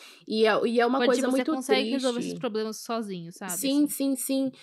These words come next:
Speaker 1: Ah, abuso contra homens, eu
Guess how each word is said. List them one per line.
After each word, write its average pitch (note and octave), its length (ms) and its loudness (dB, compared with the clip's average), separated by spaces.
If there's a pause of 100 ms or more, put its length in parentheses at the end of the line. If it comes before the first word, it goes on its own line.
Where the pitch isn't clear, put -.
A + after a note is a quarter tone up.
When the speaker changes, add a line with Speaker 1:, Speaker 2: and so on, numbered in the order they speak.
(260)
Speaker 1:
Ah, G3 420 0
abuso A3 680 0
contra G#3+ 460 -2
homens, G3+ 720 -2 (200)
eu F#3+ 460 2